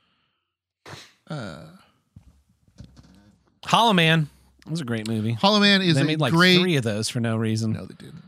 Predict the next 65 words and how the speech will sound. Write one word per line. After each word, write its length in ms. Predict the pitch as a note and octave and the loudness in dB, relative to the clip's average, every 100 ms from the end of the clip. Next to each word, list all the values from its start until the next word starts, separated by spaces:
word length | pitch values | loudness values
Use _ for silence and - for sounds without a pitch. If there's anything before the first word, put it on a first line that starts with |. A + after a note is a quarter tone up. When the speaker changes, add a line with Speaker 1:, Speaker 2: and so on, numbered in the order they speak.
| _ - | _ -4
Speaker 2:
Yeah, 180 | C#3+ | -2
they 200 | D3+ D3 | 0 0
did. 140 | C#3 D3 | 0 2
I 40 | |
know 140 | E3+ G#3 | 2 2
they 100 | F#3 | 2
made 160 | F3+ | 2
at 80 | D#3+ | 2
least 240 | D#3+ C#3 - | 2 2 0
two. 200 | F#3 D3+ | 2 2
I 80 | |
think 160 | C3 E3+ | 2 0
they 100 | C#3+ | 2
made 200 | D3 C3+ | 2 0
a 40 | |
third. 340 | A2+ D#3 B2+ G#2 | 0 0 0 -2
I'm 140 | A#2+ | -4
pretty 220 | C3 E3 | -2 0
sure 160 | D3 D#3 | 0 -2
there's 140 | C3+ | -2
a 60 | A#2+ | -2
Hollow 200 | B2+ B2 | -4 0
Man 220 | F#3+ F#3 | 2 2
Speaker 1:
No, 60 | D#3 | 2
they 60 | C3 | -4
Speaker 2:
three. 240 | G#2 F#2+ | -12 -14
Speaker 1:
didn't. 360 | - - - F#3 | -18 -20 -20 -18
Speaker 2:
Yeah. 200 | G2+ D#2+ - _ _ _ _ _ _ _ - | -16 -18 -20 _ _ _ _ _ _ _ -2
Speaker 1:
They 180 | G3+ F3+ | 0 0
did 160 | - - _ | -2 -16 _
not. 300 | - - - - | -20 -18 -18 -8
Speaker 2:
Yeah. 180 | A#2+ G#3+ _ _ - | -2 -2 _ _ -8
Speaker 1:
No, 260 | G#3 F#3+ - | -2 -2 -4
they 100 | - | -14
didn't. 680 | - F#3+ B2 - - - - E3+ - | -4 -4 -4 -10 -14 -10 -10 -10 -12
<laughs> 160 | - - | -12 0
Hollow 340 | - C4 D#4 | 4 4 6
Man 240 | G#3 F#3+ F#3 | 6 8 6
is 120 | F#3+ | 4
a 80 | F3+ | 2
terrible 640 | - B3+ G3+ F#3+ G3 A3 | 2 4 6 6 4 2
movie. 720 | B3 D#4 D4 - F3 E3+ G3+ - | 2 2 4 6 4 4 0 -2
<laughs> 1040 | - _ - D#5+ D#5 C#5+ E5 D#5+ D#5+ C#5+ | -16 _ -18 -10 -6 -6 -8 -12 -14 -2
I 140 | A3 G#3+ | 2 4
love 380 | F#3 B3+ D4+ A#3+ | 4 6 6 6
it, 280 | G3 A#3 - - | 6 4 -4 0
but 140 | G3+ G3+ | 2 4
it's 140 | F#3+ | 4
a 120 | G3 | 4
terrible 640 | F3+ - G3+ F#3+ F3+ F#3 | 2 2 4 6 4 4
movie. 460 | G#3+ C4+ A#3+ E3+ D3+ | 4 4 6 4 4
And 100 | G3 | 2
there's 160 | G#3 F3+ | 2 4
no 180 | G#3 | 2
way 180 | E3 D#3+ - | 2 0 -6
they 100 | D#3 | -10
made 160 | D#3 | -8
a 60 | E3+ | -12
sequel 400 | - - - - | -12 -16 -18 -18
to 80 | D#3 | -16
Hollow 280 | F#2+ F2 G3 | -16 -16 -14
Man 260 | - D#3 | -12 -6
unless 200 | F3+ E3+ | -4 -2
it 40 | E3+ | -2
was, 180 | D#3 | -2